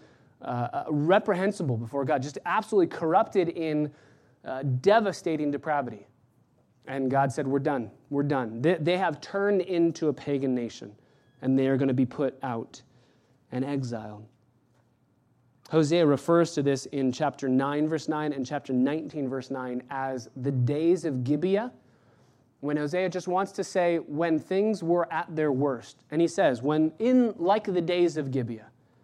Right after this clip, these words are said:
This is the lowest of the low. This is so low that Israel says to one another, "Nothing like this has ever been seen."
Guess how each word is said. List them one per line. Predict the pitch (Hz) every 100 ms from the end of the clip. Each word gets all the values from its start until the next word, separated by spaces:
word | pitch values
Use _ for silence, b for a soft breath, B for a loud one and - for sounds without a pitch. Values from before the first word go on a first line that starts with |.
| b b _ _ _ _ _ _ _ _ _ _ _ _ _ _ _ _ _ _ _ -
This | 175 214
is | 196 156
the | 156
lowest | 156 170 139 -
of | 143
the | 139
low. | 151 147 107 - _ _ _ _ _ _ _ _ _ _ _ _ _ _ _ _ _ _ _ _
This | 160 170
is | 156
so | - 180
low | 165 135 139 151
that | 135 - -
Israel | 151 147 147 123
says | - 147 135 123
to | 139
one | 135
another, | 123 131 123
"Nothing | 120 160 160 143
like | 135
this | 131 135
has | 135 131
ever | 131
been | 123 120
seen." | - 160 120